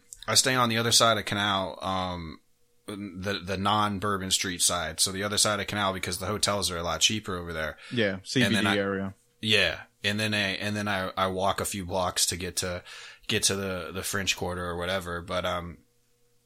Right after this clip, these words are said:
Speaker 1: you know, I, I, it's such a great city. You, you can't, I mean, one trip ain't gonna do you, you know? Yeah. Uh, you know, you can do bourbon. I've done bourbon or whatever, and that's great. And then,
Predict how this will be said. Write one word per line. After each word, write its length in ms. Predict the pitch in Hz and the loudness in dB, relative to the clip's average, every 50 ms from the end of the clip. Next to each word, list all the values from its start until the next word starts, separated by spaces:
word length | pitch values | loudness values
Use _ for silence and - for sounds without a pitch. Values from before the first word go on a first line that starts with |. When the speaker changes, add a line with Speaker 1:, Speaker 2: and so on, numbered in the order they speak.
| _ _ _ - - | _ _ _ -4 0
Speaker 1:
you 80 | 110 | 2
know, 80 | 110 113 | 4 4
I, 260 | 107 101 101 110 110 - - _ _ | 4 4 4 4 2 0 -4 _ _
I, 180 | - 110 110 - - - _ | 0 2 2 0 -2 -6 _
it's 380 | - 98 98 98 107 110 104 - | -12 -10 -6 -4 -2 2 2 2
such 180 | - 156 139 | 4 4 4
a 60 | 127 113 | 2 2
great 220 | 117 113 107 101 | 2 0 4 4
city. 420 | - - 113 107 101 101 95 85 - | 4 4 4 2 0 -4 -6 -6 -8
You, 180 | - 107 104 104 | -10 -10 -10 -8
you 160 | 104 104 107 | -6 -6 -6
can't, 420 | 107 - - 135 131 123 117 107 - - _ _ _ _ - | -4 0 4 6 6 6 4 4 0 -6 _ _ _ _ -2
I 80 | 104 | -2
mean, 380 | 104 104 98 92 90 85 82 - | 0 0 -2 -2 -4 -8 -10 -12
one 360 | - 101 113 110 117 131 123 113 | -10 -8 -4 0 0 2 2 2
trip 280 | - - 127 107 - | 2 2 2 2 2
ain't 160 | 110 101 98 | -2 -4 -4
gonna 220 | 85 98 92 87 85 | -6 -6 -6 -6 -6
do 120 | 85 98 | -6 -6
you, 240 | 98 92 87 85 80 - - | -4 -4 -6 -6 -8 -10 -10
you 160 | - - 98 | -6 -4 -2
know? 200 | 98 104 101 101 | -2 -2 -2 -4
Yeah. 240 | 101 69 82 95 82 - - - - - - - - - - - _ _ _ _ _ - | -4 -6 -6 -6 -6 -8 -10 -14 -14 -14 -14 -14 -16 -18 -20 -20 _ _ _ _ _ -2
Uh, 200 | - 95 110 98 85 | 2 2 2 2 0
you 120 | 101 101 | -2 -2
know, 100 | 95 87 | -2 -2
you 180 | 90 92 110 110 | 0 0 0 2
can 120 | - 123 | 2 2
do 180 | 101 120 123 120 | 2 2 2 4
bourbon. 420 | 110 113 113 113 110 113 110 107 | 4 4 4 4 4 2 2 0
I've 140 | 82 98 98 | 0 -2 0
done 160 | 110 110 107 | 0 0 0
bourbon 380 | 104 107 107 104 104 104 101 101 | 2 2 2 2 0 0 0 -2
or 100 | 98 98 | -2 -2
whatever, 560 | 101 98 101 101 98 98 98 95 98 101 - - 92 | 0 0 0 0 0 -2 -2 -2 -4 -6 -8 -8 -4
and 160 | 92 95 95 | -2 0 2
that's 200 | 101 107 107 - | 2 4 4 4
great. 400 | - - 95 95 95 95 - - _ - | 2 2 0 0 0 0 -2 -4 _ -2
And 160 | 98 98 98 | -2 -2 -2
then, 260 | 98 98 98 98 95 | -2 -4 -4 -6 -8